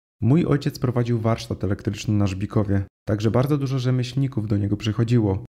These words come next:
Między innymi przychodził Kazia tata. Przyjaźnił się z moim ojcem. Znali się nasi rodzice i my się przyjaźniliśmy.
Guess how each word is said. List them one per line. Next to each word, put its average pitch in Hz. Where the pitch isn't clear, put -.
Między 117
innymi 110
przychodził 110
Kazia 104
tata. 101
Przyjaźnił 139
się 131
z 117
moim 113
ojcem. 101
Znali 107
się 101
nasi 101
rodzice 117
i 113
my 117
się -
przyjaźniliśmy. 101